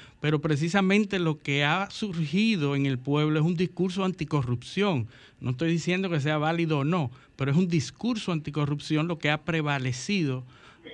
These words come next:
en este proceso de salida del, del, del poder. Y entonces, ¿cuál es el papel de ese discurso anticorrupción y cuál es el papel que debe,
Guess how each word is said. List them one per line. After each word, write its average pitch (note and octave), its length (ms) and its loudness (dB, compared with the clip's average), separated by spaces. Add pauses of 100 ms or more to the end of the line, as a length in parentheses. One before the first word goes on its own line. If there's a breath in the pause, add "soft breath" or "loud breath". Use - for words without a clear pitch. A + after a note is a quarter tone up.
(140)
en D3 200 4
este F3 280 2
proceso E3 560 0
de C#3+ 100 -2
salida C#3+ 420 0
del, C3 140 -4 (140)
del, B2 320 -4
del B2+ 160 -2
poder. C#3+ 460 -4 (580 soft breath)
Y C#3+ 140 -2
entonces, F#3 560 0 (580 soft breath)
¿cuál F#3 300 4
es G#3 140 -2
el G#3+ 100 0
papel G3 560 0
de B2 240 0
ese F3+ 220 0
discurso G#3 480 -2
anticorrupción F3+ 840 -2
y F3 140 -4
cuál F3+ 260 0
es E3+ 100 -4
el F3+ 120 -2
papel E3+ 640 0
que C#3+ 160 0
debe, D#3 400 2